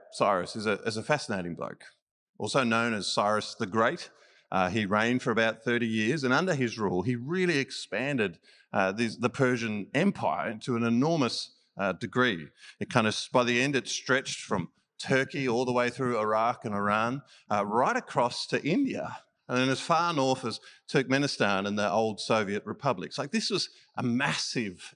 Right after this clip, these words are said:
empire. And as he over-, as he expanded this empire, he overcame the Babylonians, and so,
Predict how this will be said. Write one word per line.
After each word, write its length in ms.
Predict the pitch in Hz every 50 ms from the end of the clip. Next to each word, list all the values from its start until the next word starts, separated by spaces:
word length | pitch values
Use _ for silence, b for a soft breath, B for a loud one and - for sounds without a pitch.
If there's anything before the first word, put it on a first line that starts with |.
| _
empire. 720 | - 147 160 156 143 - - 92 - - - - - 127 143 - _ _ _ _ _ - B B B B B B B B B B B
And 120 | 165 175
as 140 | 226 277 262
he 80 | 311 277
over-, 300 | 247 220 175 190 185 175 147 165 -
as 300 | 165 165 - 190 202 190
he 120 | 240 190
expanded 720 | 170 160 - - - - - 170 170 180 185 160 160 139
this 180 | 123 135 127 -
empire, 580 | 117 131 143 139 135 113 101 98 101 107 117 -
he 200 | 131 127 117 120
overcame 540 | 117 135 143 127 135 - - 147 143 135 131
the 80 | 127 110
Babylonians, 680 | 104 123 120 113 117 117 120 135 151 175 190 185 160
and 100 | 143 135
so, 260 | - - 151 135 127